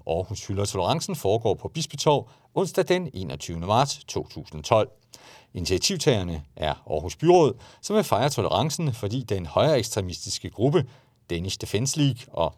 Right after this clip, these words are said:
tilsvarende udenlandske grupper vil demonstrere i Aarhus den enogtredivte marts. Borgmester Jakob Bundsgaard skriver i sin invitation:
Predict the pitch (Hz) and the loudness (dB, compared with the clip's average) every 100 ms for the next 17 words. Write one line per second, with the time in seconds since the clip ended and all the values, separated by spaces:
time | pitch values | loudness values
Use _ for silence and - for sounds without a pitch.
0 | - 131 139 165 131 113 127 151 120 - | -6 -4 0 2 2 2 2 2 0 -2
1 | 107 156 170 143 - _ 175 185 185 - | -2 0 2 -2 -6 _ 0 0 0 0
2 | 82 87 127 73 80 87 120 - 80 78 | 0 2 4 2 0 -2 0 0 -2 -8
3 | - 85 76 82 90 101 113 - - _ | -4 -2 -2 0 2 2 2 -4 -6 _
4 | _ - - - - 98 95 113 107 92 | _ -20 -20 -20 -6 -2 0 2 2 2
5 | 87 80 185 - 170 143 92 78 78 78 | 0 2 2 4 0 2 -2 0 0 -2
6 | 87 85 95 87 - 92 143 135 | -6 -8 -6 -6 -2 2 4 2